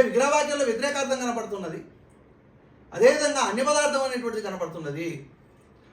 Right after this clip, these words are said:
మరి ఇక్కడ పూర్వపదమే లేదు, ఉత్తర పదం లేదు అని అంటే ఇక్కడ పూర్వ ఉత్తర పదాలతో స-, సంబంధం లేకుండా అన్య పదార్థం యొక్క అర్థం ప్రధానంగా ఉన్నది కాబట్టి బహువ్రీహి, అదేవిధంగా వ్యతిరేకార్థం వచ్చింది కాబట్టి నైన్ బహువ్రీహి సమాసం అనేటువంటిది ఉంది. తెలంగాణ పాఠ్యపుస్తకాల్లో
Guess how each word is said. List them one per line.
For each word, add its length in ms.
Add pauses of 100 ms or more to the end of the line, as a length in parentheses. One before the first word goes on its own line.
మరి 140
ఇక్కడ 200
పూర్వపదమే 540
లేదు, 240 (280)
ఉత్తర 220
పదం 180 (100)
లేదు 220
అని 180
అంటే 180 (400)
ఇక్కడ 140 (120)
పూర్వ 200 (160)
ఉత్తర 220
పదాలతో 440
స-, 100 (140)
సంబంధం 420
లేకుండా 360 (380)
అన్య 220
పదార్థం 440
యొక్క 180
అర్థం 260
ప్రధానంగా 440 (100)
ఉన్నది 260
కాబట్టి 340 (360)
బహువ్రీహి, 400 (240)
అదేవిధంగా 540 (440)
వ్యతిరేకార్థం 640
వచ్చింది 300
కాబట్టి 200 (120)
నైన్ 240
బహువ్రీహి 320
సమాసం 320
అనేటువంటిది 400
ఉంది. 120 (220)
తెలంగాణ 400
పాఠ్యపుస్తకాల్లో 680